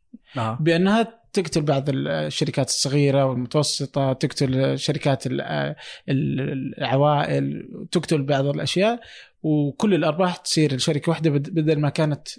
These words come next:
Speaker 2: تتوزع بين كم من الناس. فترتفع نسبة البطالة، ترتفع نسبة المدري شلون، زي كذا. بس إنه هذا في أمريكا. أوكي؟ أفهم هذه المشكلة أمريكيًا يقدرون يحلونها، هي شركة أمريكية، ضرائب تأخذها أمريكا، تقدر توزع، تعيد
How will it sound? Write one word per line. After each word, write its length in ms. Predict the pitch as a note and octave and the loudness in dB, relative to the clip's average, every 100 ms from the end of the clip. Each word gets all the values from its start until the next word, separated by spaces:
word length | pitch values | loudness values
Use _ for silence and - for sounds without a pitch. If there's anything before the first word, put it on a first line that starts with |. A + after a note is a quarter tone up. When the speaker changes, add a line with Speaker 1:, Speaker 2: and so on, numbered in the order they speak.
| _ _ - | _ _ -16
Speaker 2:
تتوزع 340 | - D#3+ C3 | -4 0 0
بين 520 | C3+ D3+ C#3+ C3 B2+ - _ _ _ - | 2 4 4 2 -2 -8 _ _ _ -2
كم 120 | D#3 | 0
من 240 | C3 B2 | 2 0
الناس. 360 | B2 B2 A#2+ - - - - - - | -2 -6 -8 -14 -18 -18 -14 -14 -2
فترتفع 440 | F#3+ C4 G#3 D#3+ | 2 2 2 2
نسبة 240 | C#3+ C3 C3 | 2 0 -4
البطالة، 480 | - C#3+ G3+ G3 F3+ | -4 -2 2 2 2
ترتفع 400 | - - C#3 B2+ | 2 -2 -4 -2
نسبة 240 | B2+ C3+ C#3 | -2 -4 -6
المدري 140 | C3 | -6
شلون، 340 | - G3+ F#3+ E3 | -4 0 2 2
زي 160 | C#3 | 0
كذا. 240 | - E3+ - _ - - - | -6 -12 -16 _ -20 -20 -8
بس 80 | - | 2
إنه 160 | G#3+ A#3+ | 4 4
هذا 100 | A#3+ | 2
في 140 | G#3 | 0
أمريكا. 380 | C#3+ C3+ B2 - _ _ _ F#3 | -2 -6 -12 -16 _ _ _ -8
أوكي؟ 260 | C3+ F3+ G3 _ - - - _ _ - | -6 -4 -6 _ -20 -20 -20 _ _ -4
أفهم 280 | A#3+ A#3 B3 | 0 4 4
هذه 140 | A3+ | 4
المشكلة 400 | G3+ G3 - G3+ | 4 2 2 2
أمريكيًا 480 | F3 E3+ E3 F#3+ A#3+ | 4 2 2 2 2
يقدرون 440 | D4+ F#3 E3 E3 D3+ | 2 2 2 4 4
يحلونها، 360 | C#3 F3 A#3+ | 4 4 6
هي 120 | G3+ | 4
شركة 260 | D3+ D3+ C3 | 4 0 2
أمريكية، 640 | C3+ C3+ C3+ F#3 A#3 A3 - - - - | 2 0 0 0 2 0 -4 -12 -12 -6
ضرائب 400 | D3+ D3+ D3 C#3 | 0 2 2 2
تأخذها 380 | C3+ C3 C3 | -2 0 -2
أمريكا، 600 | C#3 C#3 A3+ G#3 A3+ A3 G#3+ - | 0 2 2 2 2 2 -2 -4
تقدر 240 | D#3+ C#3+ | -2 0
توزع، 340 | B2+ C#3 C3+ D#3 | 0 0 -2 -4
تعيد 340 | - D3 B2 | -2 -2 -2